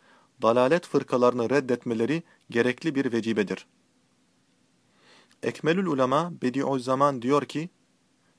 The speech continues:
"Ey ehli tarikat, ey ehli hakikat, birbirinize karşı gelmeyin, birleşin.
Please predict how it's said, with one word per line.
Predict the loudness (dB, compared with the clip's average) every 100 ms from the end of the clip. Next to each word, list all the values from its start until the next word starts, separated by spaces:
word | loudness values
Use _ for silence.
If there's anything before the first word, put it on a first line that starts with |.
| -2
"Ey | 0 0
ehli | -2 -4 -2
tarikat, | 0 0 0 -4 -6 _ _ _ _ _
ey | 2 2
ehli | 2 -4 -4
hakikat, | -8 -6 -4 -2 -2 -4 -20 _ _ _ _ _ -6
birbirinize | -2 0 0 0 0 -2
karşı | 0 -2 0
gelmeyin, | -2 0 0 0 -4 -8 _ _ _ _ -6
birleşin. | -2 2 2 0 -8